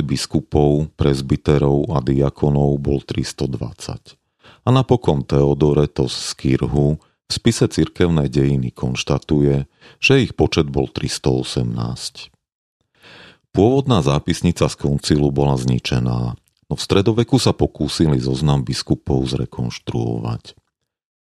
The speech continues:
Týchto zoznamov je jedenásť a značne sa líšia.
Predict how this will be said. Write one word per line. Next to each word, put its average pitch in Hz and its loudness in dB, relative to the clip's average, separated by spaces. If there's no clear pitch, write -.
Týchto 123 4
zoznamov 80 4
je 67 0
jedenásť 58 -4
a - -4
značne 69 0
sa 69 -2
líšia. - -4